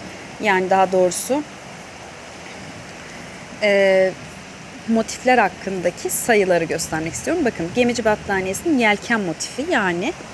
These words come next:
bakın şu yelkenin, e, sayılarını veriyorum sizlere. Bakın, otuz iki zincir çekiyoruz ve otuz bir tane sık dolgu yapıyoruz.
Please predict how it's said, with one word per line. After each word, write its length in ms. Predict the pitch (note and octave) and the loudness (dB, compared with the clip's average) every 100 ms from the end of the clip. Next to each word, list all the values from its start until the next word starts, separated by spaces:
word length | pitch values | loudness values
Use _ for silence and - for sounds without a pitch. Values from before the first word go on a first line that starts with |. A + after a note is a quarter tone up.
| - - - - | -16 -16 -6 -2
bakın 220 | A3 E3+ | 0 2
şu 260 | - F3 C#3+ - - - - A3 | 2 4 2 -2 -16 -16 -6 2
yelkenin, 600 | G#3+ G3+ - G3+ B3 F4+ - - - - - - - | 2 2 -2 0 0 -4 -10 -16 -16 -16 -16 -12 0
e, 480 | G3 F#3+ F#3+ F#3+ F#3+ | 4 6 6 4 2
sayılarını 680 | - - A3+ G3+ F#3 F3+ E3+ | 2 6 6 8 6 4 2
veriyorum 400 | D#3+ D3+ D3+ D#3 | 0 0 -4 -4
sizlere. 480 | - D3 D3 F#3+ B3 | -6 -6 0 2 2
Bakın, 240 | G#3+ - - - - - - - - | 0 -2 -12 -16 -16 -14 -14 -8 0
otuz 280 | D#4+ F4+ D#4+ | 0 2 0
iki 220 | E4 F4+ | 2 4
zincir 360 | D#4 C4+ A3+ - | 4 2 0 0
çekiyoruz 640 | D4 C4+ D4+ D4 D#4 C#4 | 0 0 0 0 0 0
ve 80 | - | 2
otuz 320 | C4+ - C4 | 0 -2 0
bir 120 | D4+ | 0
tane 360 | D4+ B3+ G3+ D4+ | 0 0 2 0
sık 340 | - C#4 - | 0 -4 -2
dolgu 280 | F#3 D#3+ D#3 | 4 4 4
yapıyoruz. 480 | F#3 B3+ C#4+ C#4+ | 0 0 0 0